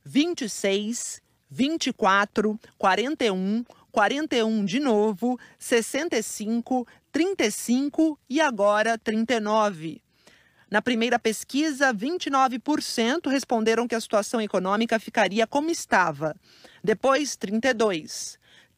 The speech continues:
trinta e um, trinta e um de novo,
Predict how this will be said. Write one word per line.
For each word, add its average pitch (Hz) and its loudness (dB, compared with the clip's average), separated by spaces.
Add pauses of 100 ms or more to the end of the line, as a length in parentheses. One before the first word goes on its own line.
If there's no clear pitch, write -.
trinta 339 0
e 226 2
um, 196 -2 (420)
trinta 285 0
e 220 4
um 202 0
de 196 0
novo, 254 0